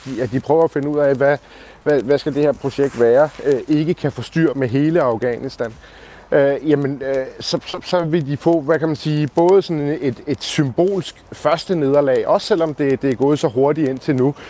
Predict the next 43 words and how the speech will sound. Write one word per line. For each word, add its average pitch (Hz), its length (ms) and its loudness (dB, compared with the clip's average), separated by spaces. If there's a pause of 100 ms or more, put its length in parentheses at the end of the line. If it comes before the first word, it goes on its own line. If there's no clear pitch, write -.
(160)
jamen, 139 140 2
så 180 120 0
er 165 100 2
det 165 100 0
jo 160 60 0
ligesom 156 260 0
barren, 101 340 -2
det 147 100 -2
er 175 40 4
jo 170 40 2
ligesom 165 180 -2
standarden 135 680 -2
nu 147 180 0 (380)
for, 135 280 0 (120)
øh, 123 320 2
for, 120 320 -2
for, 120 380 0 (100)
for 135 120 0
deres 117 220 -2
fremdrift. 160 540 -2
Det 165 100 4
er 139 60 4
jo 147 100 2
næsten, 147 300 -2
at 143 120 -2
de 143 80 -4
beslutter 143 380 -2
sig 147 160 0
for 135 100 -2
noget, 127 300 0 (300)
og 135 120 2
så 147 100 -2
tager 101 300 -2
de 127 140 -6
det. 113 140 -6 (280)
Øh, 135 220 2
så, 147 160 0
så, 156 180 -2
så, 147 200 -2
så 147 120 0
det 151 160 0
vil 170 140 4
være, 147 340 2